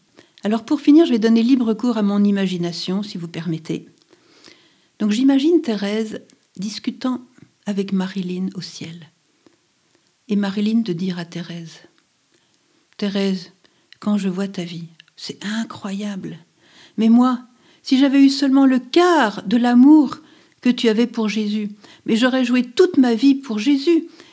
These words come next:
et rien que pour lui. J'aurais incarné toutes les femmes de l'Évangile, même la Sainte Vierge.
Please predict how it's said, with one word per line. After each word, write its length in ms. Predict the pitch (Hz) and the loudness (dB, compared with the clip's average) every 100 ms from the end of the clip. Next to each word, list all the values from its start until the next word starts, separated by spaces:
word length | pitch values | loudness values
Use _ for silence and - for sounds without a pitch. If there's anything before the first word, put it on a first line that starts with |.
| - | -4
et 140 | 233 | -2
rien 360 | 233 247 277 294 | 2 4 6 6
que 120 | 294 | 4
pour 240 | - 320 | 0 0
lui. 260 | 330 359 - - _ _ _ _ _ _ _ _ _ | 0 0 -4 -10 _ _ _ _ _ _ _ _ _
J'aurais 260 | 196 226 226 | -2 0 0
incarné 520 | 220 233 226 220 208 | 0 0 0 0 0
toutes 240 | 214 330 277 | -2 -2 0
les 100 | 247 | -2
femmes 220 | 247 220 | -2 -2
de 80 | 202 | 0
l'Évangile, 580 | 208 226 254 262 302 | -2 0 0 4 4
même 180 | 254 208 | 6 2
la 80 | 196 | -2
Sainte 260 | 196 277 269 | -2 0 2
Vierge. 360 | 294 277 175 | 2 0 -4